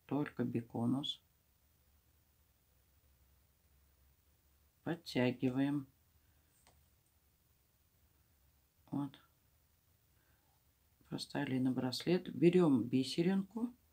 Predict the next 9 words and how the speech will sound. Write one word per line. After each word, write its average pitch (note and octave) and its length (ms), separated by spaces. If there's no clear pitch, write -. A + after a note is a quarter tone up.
Бисеринку. F3+ 760
И A#3 160
снова G3+ 500
проходим F3+ 800
через F3+ 300
три G3 200
бисеринки E3+ 760
вверх. D#3+ 420
Три. D#3 340